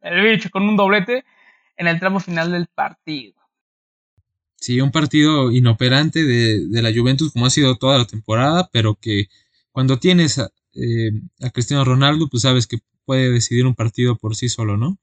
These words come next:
Speaker 1: Exacto.
Speaker 2: Y bueno, estos resultados colocan al Atalanta, a la Juve y al Milan con sesenta y nueve puntos empatados por debajo del Inter. Pero ojo, porque el Napoli nada más está dos puntos abajito, ¿eh? Entonces,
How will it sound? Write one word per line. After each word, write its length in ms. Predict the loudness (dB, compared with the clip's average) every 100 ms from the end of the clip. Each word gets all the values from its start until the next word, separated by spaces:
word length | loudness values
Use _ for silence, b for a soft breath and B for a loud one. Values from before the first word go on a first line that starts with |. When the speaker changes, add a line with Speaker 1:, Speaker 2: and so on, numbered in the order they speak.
| _ _ -18
Speaker 1:
Exacto. 260 | -10 -2 0
Speaker 2:
Y 60 |
bueno, 180 | 2 2
estos 180 | 2 2
resultados 760 | 2 0 2 2 2 -2 -8 -10
colocan 380 | -2 0 0 0
al 120 | 2
Atalanta, 540 | 0 0 0 0 0 0
a 100 | 2
la 100 | 2
Juve 220 | 4 2
y 60 | 2
al 120 | 2
Milan 280 | 2 2 0
con 120 | -2
sesenta 340 | -4 -4 -2 -2
y 40 |
nueve 260 | 0 2 2
puntos 480 | 2 0 0 -2
empatados 840 | -2 -4 -6 -2 0 2 0 -4 -12
por 140 | -4 -2
debajo 320 | 0 0 0
del 160 | 2 2
Inter. 400 | 2 0 -2 -4 _ _ _ _ _ _ _ _ _ _ _
Pero 260 | 2 4 4
ojo, 320 | 2 2 0
porque 480 | 2 0 2 2 4
el 120 | 4
Napoli 520 | 2 2 0 2 2
nada 160 | 2 2
más 80 | 2
está 140 | 2
dos 180 | 2 0
puntos 360 | 0 0 2 2
abajito, 560 | 0 0 -2 -2 -2
¿eh? 120 | -2
Entonces, 600 | -4 -6 -4 -2 -2 -4